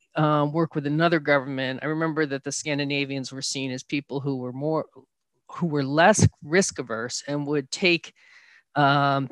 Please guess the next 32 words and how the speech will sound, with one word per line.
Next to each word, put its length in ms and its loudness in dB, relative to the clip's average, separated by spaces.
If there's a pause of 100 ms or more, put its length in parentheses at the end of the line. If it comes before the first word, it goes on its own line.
people 360 -2
who 100 0
hadn't 300 4
had 240 4
this 220 -4 (460)
vast 460 0
vetting 360 2
done, 380 -4
but 120 -2
would 240 -4
take 160 0
small 340 6
numbers 480 2
and 160 -6
bring 220 -4
them 380 -8
to 120 -8
safety. 640 -2 (400)
Whereas 300 8
the 100 2
U 160 10
S 400 8 (880)
did 260 6
things 420 8
in 200 8
<laughs> 200 10
very 280 10
large 400 8
numbers, 580 6 (320)
but 160 4
very 240 8
slowly. 680 2